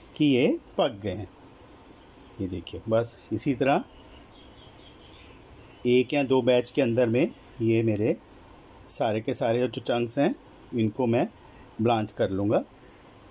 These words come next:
उतना ही डालिए जितना इसमें जगह है। और दोस्तों, ये अभी थोड़ा सा स्वेल भी करेंगे, फूलेंगे भी, तो ये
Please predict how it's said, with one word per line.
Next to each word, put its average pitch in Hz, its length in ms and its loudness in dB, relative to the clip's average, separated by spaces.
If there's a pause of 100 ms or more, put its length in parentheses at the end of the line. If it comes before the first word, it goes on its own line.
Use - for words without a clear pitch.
(1000)
उतना 165 260 2
ही 208 80 2
डालिए 147 360 2
जितना 151 320 0
इसमें 151 260 2
जगह 110 220 2
है। 156 140 2
और 139 220 0
दोस्तों, 131 420 0
ये 147 300 0
अभी 147 440 -2 (460)
थोड़ा 135 200 2
सा 208 260 0 (500)
स्वेल 165 340 2
भी 139 120 -2
करेंगे, 104 420 0 (120)
फूलेंगे 123 500 2
भी, 95 100 -8
तो - 160 -4
ये 165 260 4